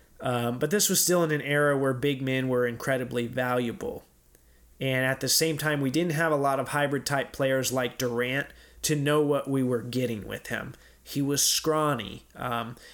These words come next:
he wasn't as sure of a thing as some people would lead you to believe. Um, but the rest is history. Seattle chose Durant. Upper Deck chose Durant. His exquisite R P A has become an iconic card.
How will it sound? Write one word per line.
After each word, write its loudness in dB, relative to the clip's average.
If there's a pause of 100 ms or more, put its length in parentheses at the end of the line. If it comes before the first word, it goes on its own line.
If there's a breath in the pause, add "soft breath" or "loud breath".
he 0
wasn't 2
as 2
sure 2
of -2
a -2
thing -2
as 0
some 0
people -2
would -4
lead -2
you -6
to -2
believe. -10 (1600 soft breath)
Um, 2
but 2
the 2
rest 4
is 2
history. 0
Seattle 2
chose 0
Durant. 0
Upper -2
Deck 0
chose 2
Durant. 0 (260)
His -2
exquisite 2
R 4
P -2
A 2
has 0
become -4
an -4
iconic -4
card. 2